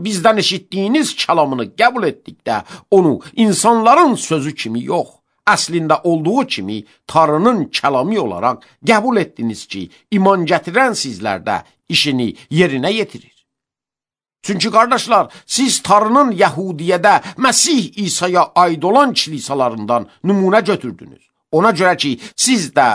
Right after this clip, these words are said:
öz həmvətənlərinizdən həmən əzabları çəkdiniz ki, onlar Yəhudilərdən çəkdilər. Ki, Rəbb İsanı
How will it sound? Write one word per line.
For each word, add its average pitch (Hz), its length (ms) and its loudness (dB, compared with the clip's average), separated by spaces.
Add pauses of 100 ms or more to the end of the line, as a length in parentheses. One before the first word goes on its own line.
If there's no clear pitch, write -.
(120)
öz - 300 6
həmvətənlərinizdən 127 1200 -2 (220)
həmən 240 340 0
əzabları 135 560 0
çəkdiniz - 600 -8 (100)
ki, 85 140 -14 (340)
onlar 98 400 -6 (280)
Yəhudilərdən 156 920 -10
çəkdilər. - 480 -14 (560)
Ki, 156 220 -2 (480)
Rəbb 196 420 -2
İsanı 151 480 -2